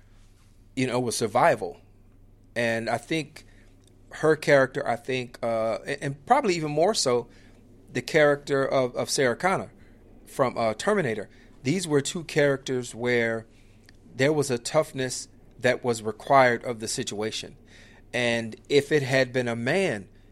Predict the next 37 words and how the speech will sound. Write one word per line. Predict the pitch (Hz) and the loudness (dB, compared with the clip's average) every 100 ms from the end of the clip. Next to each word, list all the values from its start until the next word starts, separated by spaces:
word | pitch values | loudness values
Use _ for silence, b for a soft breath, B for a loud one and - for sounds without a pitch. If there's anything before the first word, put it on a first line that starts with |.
| b | b
it | 143 | -4
would | 131 | -2
have | 127 123 | -2 -2
been | 120 | -2
the | 117 | -2
same. | 113 - 143 135 123 110 120 - - _ - | -4 2 4 4 -2 -6 -12 -20 -20 _ -6
It, | 123 - | -2 0
it | |
would | 135 135 | 0 0
have, | 120 | 0
it | 139 | 0
would | 135 131 | 0 0
have | |
been | 131 123 | -2 -2
the | |
same | - 127 113 | -2 -2 -2
outcome. | 117 - - - B B B | -4 -8 -14 -16 B B B
That | 127 120 | 4 6
I | 127 | 6
don't | 143 143 | 4 2
think | 156 151 | -2 0
it | 143 | -2
was | 127 | -2
so | - 147 | -2 -2
much | 127 127 | -2 -4
about | 113 120 120 117 - - b b _ - | 0 2 2 0 -6 -20 b b _ -20
the, | 110 123 117 107 | -10 -4 -2 -2
the | 110 107 | -4 -4
gender. | - - 165 220 127 107 110 - - - - - | -4 -2 0 0 -2 -4 -6 -10 -20 -20 -20 -10
Uh, | - - - - | -6 -6 -8 -12
e-, | 180 147 | -2 0
and | 151 | 0
even | 175 156 | 0 -2
as | 135 | 0
I | 127 | 0
say | 117 - 156 | 0 -2 -2
that, | 131 123 113 | 0 -2 -2